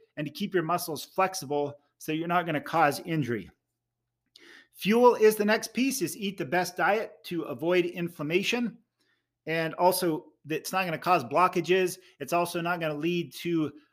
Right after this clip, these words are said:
um, acidity in your blood. So eat healthy. Final piece is function. So move as freely as possible. I'll put some resources in the notes, and you can also go back to expand these more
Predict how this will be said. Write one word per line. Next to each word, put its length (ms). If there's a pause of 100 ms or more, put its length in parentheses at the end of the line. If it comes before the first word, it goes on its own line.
um, 320
acidity 520
in 220
your 120
blood. 340 (120)
So 200
eat 200
healthy. 560 (680)
Final 260
piece 340
is 160
function. 560 (100)
So 220
move 520 (480)
as 160
freely 400
as 100
possible. 760 (200)
I'll 100
put 220
some 140
resources 560
in 80
the 80
notes, 400 (280)
and 100
you 60
can 120
also 280
go 140
back 320
to 120
expand 520
these 220
more 480